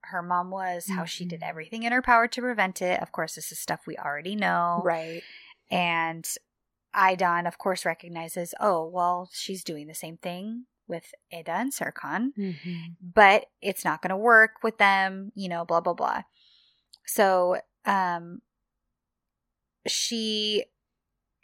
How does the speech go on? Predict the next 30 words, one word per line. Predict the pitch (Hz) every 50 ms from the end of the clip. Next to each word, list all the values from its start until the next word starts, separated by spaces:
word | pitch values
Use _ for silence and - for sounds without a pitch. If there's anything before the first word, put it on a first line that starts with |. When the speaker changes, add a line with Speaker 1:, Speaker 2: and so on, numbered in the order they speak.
| - - - -
Speaker 1:
sorry, | - - - 165 147 147 156 -
I'm, | - 180 180
like, | 170 170 175 - - - 196 - - -
reading, | 196 196 185 180 180 - -
I'm | 190 190
going | 185 - 190 185 180
through | 190 185
my, | 175 165 160 165 170 180 - _ _ -
my | 185 180
screenshots. | 180 - - 185 175 170 - - 160 151 147 - - -
Speaker 2:
No, | 247 277 294 294
that's | 269 254 - - - -
okay. | - 220 233 262 -
Speaker 1:
Um, | 214 196 190 175 170 165 170 175 180 _ _ _ _ - - _ _ _ _ _ _ _ _ _ _ _ _ _ _ _ _ _ _ _ _ _ _ _ _ _ _ _ _ _ - _ - - - - -
Speaker 2:
I | 240 247 233
Speaker 1:
oh, | 226
Speaker 2:
thi-, | 233 220
Speaker 1:
yeah. | 190 175 - - - _ - - - 240 - - - - _ _ _ -
Speaker 2:
I | - 262
was |
gonna | 240 214
say, | 220 190
I |
think | - 302 -
that's | 349 - -
kinda | - - 185 170
the | 160 131
end | 160 175 170 160
of | 135 123
it. | 117 135 160 175 -